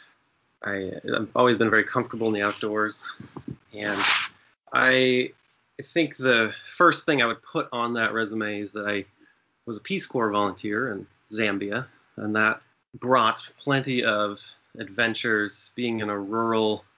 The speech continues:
sub-Saharan African country, there, just existing was, was an outdoor adventure most of the time, with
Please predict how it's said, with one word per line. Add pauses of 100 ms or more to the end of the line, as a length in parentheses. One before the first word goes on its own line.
(140)
sub-Saharan
African
country, (340)
there, (800)
just
existing
was, (260)
was
an
outdoor
adventure
most
of
the
time,
with